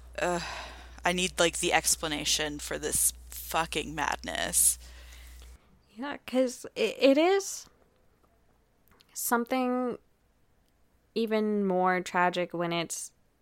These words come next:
Speaker 2: a father and a daughter.
Speaker 1: Yeah.
Speaker 2: And that might just be, like, for me, because I have so many issues with my own father.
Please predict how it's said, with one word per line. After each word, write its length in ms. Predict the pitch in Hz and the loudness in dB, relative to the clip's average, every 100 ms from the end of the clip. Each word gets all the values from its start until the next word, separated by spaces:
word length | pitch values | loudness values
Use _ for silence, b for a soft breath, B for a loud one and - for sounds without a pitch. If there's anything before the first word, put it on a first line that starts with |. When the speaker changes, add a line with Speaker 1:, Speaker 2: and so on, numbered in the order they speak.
| _ _ _ - | _ _ _ -2
Speaker 2:
a 100 | 208 | -2
father 580 | - - 214 202 196 190 | -4 -2 6 8 8 6
and 220 | 180 170 | 2 0
a 40 | |
daughter. 640 | - 151 165 170 90 90 - _ _ _ _ _ _ _ - - - - 180 | 0 2 4 4 2 0 -4 _ _ _ _ _ _ _ -20 -20 -20 -20 -16
Speaker 1:
Yeah. 360 | 175 165 156 160 - - - - - - - - - - - - - | -8 -6 -6 -10 -16 -20 -20 -20 -20 -20 -20 -20 -20 -20 -20 -16 -8
Speaker 2:
And 280 | 190 190 - _ _ | -6 -6 -10 _ _
that 300 | 202 190 190 | 2 8 8
might 260 | 180 180 175 | 8 4 2
just 220 | 185 180 | -2 -2
be, 420 | 175 170 165 165 - | 0 2 2 0 -2
like, 260 | 175 175 - | -2 -2 -2
for 300 | - - 190 | -6 -2 0
me, 180 | 180 175 | 2 0
because 340 | 165 - 180 | -2 -2 2
I 120 | 160 | 2
have 180 | 156 151 | 2 0
so 160 | - 180 | -4 -2
many 240 | 170 156 | -2 -2
issues 400 | 160 - 175 165 | -4 -2 -2 -2
with 160 | 170 - | -6 0
my 160 | 151 | 2
own 180 | 151 180 | 2 2
father. 560 | 196 - - - 104 | 0 -2 -2 -4 -4